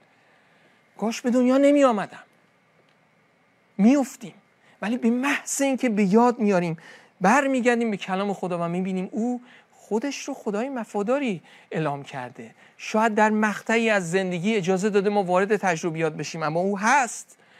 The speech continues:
و پیمانش رو نشکسته و ادامه خواهد داد. به یاد خواهیم آورد و می‌تونیم اون مسیر رو سپری کنیم، می‌تونیم از مشکلات عبور کنیم، با این ایمان حرکت کنیم. حالا می‌خوام برگردم به آیه کلیدی که از ابتدا گفتم،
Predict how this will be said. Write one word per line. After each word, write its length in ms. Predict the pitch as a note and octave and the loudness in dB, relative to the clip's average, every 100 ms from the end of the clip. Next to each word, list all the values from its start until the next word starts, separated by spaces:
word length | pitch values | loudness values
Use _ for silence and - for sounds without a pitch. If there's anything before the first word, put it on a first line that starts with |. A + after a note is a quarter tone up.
| _ _ _ _ _ | _ _ _ _ _
و 60 | D#3 | -10
پیمانش 520 | - E3 E3 F#3 - | -4 -2 -2 -2 -2
رو 60 | E3 | 2
نشکسته 600 | F#3 G#3+ - D3+ - D#3 | 2 2 -2 -6 -4 0
و 40 | |
ادامه 340 | D#3 D#3+ E3+ G3 | 2 2 0 -2
خواهد 360 | E3 C#3+ B2+ | -6 -10 -6
داد. 300 | E3 D#3+ E3 _ _ _ _ _ _ _ F3+ | 0 0 0 _ _ _ _ _ _ _ 2
به 80 | |
یاد 240 | F3 F#3+ A3+ | 4 4 2
خواهیم 280 | - D#3+ D3+ | -6 -6 -6
آورد 140 | D3 | -6
و 60 | E3 | -4
می‌تونیم 340 | G3+ - A3 | -4 -2 0
اون 80 | A3 | 0
مسیر 340 | F#3+ - A#3+ | -2 -4 -2
رو 160 | A#3 G#3 | -2 -2
سپری 460 | - G3 G3 A#3 | -4 -4 -2 -4
کنیم، 240 | C4 D#3+ C#3 | -8 -12 -10
می‌تونیم 280 | D#3+ A3 G#3+ | -6 0 0
از 100 | G#3 | 0
مشکلات 500 | G3+ - G#3 A#3+ A#3 | -2 0 4 4 4
عبور 340 | B3 B3+ C#4 | 2 2 0
کنیم، 320 | - D#3+ B2 _ - | -2 -8 -8 _ 0
با 160 | G#3 D#4+ | 0 2
این 180 | D#4 D4+ | -2 2
ایمان 500 | C4 C4 C#4 F#3+ B2 - - - | 4 6 6 6 -2 -16 -20 -2
حرکت 480 | F3+ F3 - D#3 - | 0 2 2 0 -2
کنیم. 240 | C#3 B2+ | -10 -2
حالا 200 | C#3 B3 | 2 2
می‌خوام 260 | C4 B3 A#3 | 2 0 2
برگردم 480 | A3+ A3 G#3+ G#3+ G3+ | 2 4 0 2 2
به 60 | |
آیه 320 | F#3 F#3 G3 | 4 4 4
کلیدی 420 | F#3+ F3+ F3 E3+ F#3 | 0 -4 -4 -2 2
که 100 | F3 | 2
از 140 | D#3+ | 2
ابتدا 360 | D3+ D#3 C#3+ A#2+ | -4 -6 -8 -10
گفتم، 340 | A#2 - | -14 -20